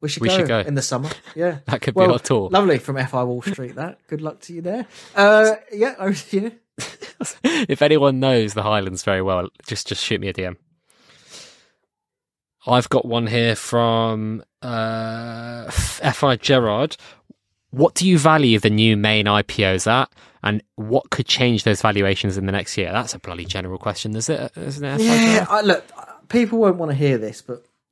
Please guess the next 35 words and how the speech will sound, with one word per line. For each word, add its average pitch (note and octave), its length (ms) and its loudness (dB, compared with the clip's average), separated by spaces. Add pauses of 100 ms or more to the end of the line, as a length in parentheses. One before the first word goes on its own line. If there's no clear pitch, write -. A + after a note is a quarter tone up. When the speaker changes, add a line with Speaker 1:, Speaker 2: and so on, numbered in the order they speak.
(340)
Speaker 1:
my, D#3+ 500 2
my D3 500 2
opinion B2+ 540 -4
always C3+ 720 2
has A#2 160 -4
been A2 380 2
that G2 160 -6
this - 180 -4
is A2 180 -4
a, G#2+ 220 -2
a A#2 60 -12
comparison A#2+ 640 0
game, B2 320 2
sadly. C#3+ 560 -2
And A#2 480 2 (1500)
if - 640 0
Bruno D3+ 420 8
and C3+ 120 2
Kimmich C#3 480 2
were B2 60 -2
fifteen B2 500 0
quid A#2 280 0
now, A2 380 -2 (140)
then A2+ 180 2
I A2 160 4
think B2+ 320 -4
Reina A#2 560 2
and A2 160 -6
Moukoko A2 440 -4
would G#2+ 160 -6
be A2 60 -10
more G#2+ 180 -4
expensive, G#2+ 520 -6
because - 220 -16
people, B2 480 -2